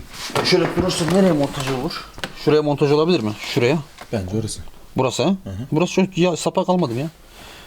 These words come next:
Speaker 1: Bence şuraya bir yere koyalım ya. Şuraya. Ha? Başka nereye koyabiliriz? İçeriye koyabiliriz. Şunun içine koyabiliriz. Görükmesin.
Speaker 2: Ya, o da olabilir.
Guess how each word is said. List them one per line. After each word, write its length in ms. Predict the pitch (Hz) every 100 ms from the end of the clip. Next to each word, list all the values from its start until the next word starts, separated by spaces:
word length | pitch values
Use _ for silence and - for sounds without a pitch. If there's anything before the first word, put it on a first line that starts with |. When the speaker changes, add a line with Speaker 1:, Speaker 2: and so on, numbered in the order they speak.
| -
Speaker 1:
Bence 160 | 147 143
şuraya 320 | - 170 156
bir 60 | 156
yere 120 | 156
koyalım 360 | 139 120 113
ya. 100 | 143 139 - - - - - - - - - - -
Şuraya. 360 | - 127 110 - - - - - - - - - - - - - - - - - -
Ha? 180 | 214 214 - - -
Başka 200 | 139 -
nereye 140 | 139 147
koyabiliriz? 540 | 135 131 180 190 - - -
İçeriye 340 | 147 - 151 175
koyabiliriz. 400 | 127 123 131 160
Şunun 180 | 170
içine 220 | 156 156 151
koyabiliriz. 640 | 143 123 117 151 - - - - - -
Görükmesin. 540 | 135 127 101 113 139 160 - - - - - - - - -
Speaker 2:
Ya, 60 | 87 95
o 20 | -
da 60 |
olabilir. 420 | 80 82 92 -